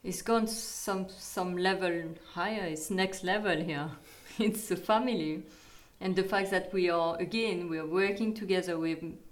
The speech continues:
eating together, we're meditating together, it's a family. And I'm, I'm hoping that people who leave the space will still do Guru Karya.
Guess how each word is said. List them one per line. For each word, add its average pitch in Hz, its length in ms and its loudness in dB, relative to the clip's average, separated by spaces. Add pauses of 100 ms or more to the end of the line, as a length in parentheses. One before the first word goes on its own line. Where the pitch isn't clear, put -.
eating 220 360 0
together, 185 400 -2
we're 170 180 0
meditating 208 680 -2
together, 180 460 -4 (880)
it's 220 160 -4
a 254 60 0
family. 302 540 2 (560)
And 202 360 0
I'm, 220 540 2 (100)
I'm 202 180 4
hoping 262 420 6
that 185 280 2
people 220 280 2
who 202 240 4
leave 240 340 2
the 190 100 4
space 185 580 -2 (600)
will 226 220 4
still 277 380 4
do 262 160 4
Guru 233 280 4
Karya. 233 440 4